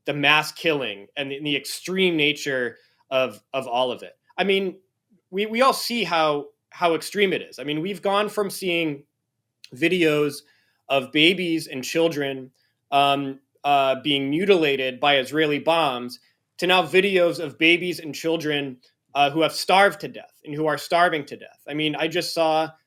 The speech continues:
uh, a photo yesterday of what I thought was, like, an eighty-year-old woman who had just died, and it was a seventeen-year-old girl. Uh, so we are all seeing the extreme nature of what the United States,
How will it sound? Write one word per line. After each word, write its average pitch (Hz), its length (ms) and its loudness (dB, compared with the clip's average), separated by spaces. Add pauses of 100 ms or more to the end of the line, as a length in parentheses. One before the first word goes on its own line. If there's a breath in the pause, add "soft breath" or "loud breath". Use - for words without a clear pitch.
(180)
uh, 147 220 0
a 147 80 -2
photo 165 340 0
yesterday 147 800 0 (340)
of 143 220 -2
what 160 100 2
I 156 80 4
thought 180 340 2
was, 170 140 -4
like, 165 140 0
an 147 80 -4
eighty-year-old 165 680 0
woman 127 440 -4 (260)
who 147 160 -4
had 131 120 0
just 131 300 -4
died, 120 240 0
and 135 80 -2
it 151 60 0
was 156 140 -2
a 151 40 -4
seventeen-year-old 165 880 -2
girl. 131 380 -6 (560)
Uh, 147 400 4 (200)
so - 160 -4
we 220 200 2
are 269 120 4
all 220 220 6
seeing 208 380 -2
the 170 80 2
extreme 165 560 -4
nature 143 580 -4 (260)
of 143 160 -6
what 143 280 0 (100)
the 131 100 -20
United 156 440 2
States, - 640 -2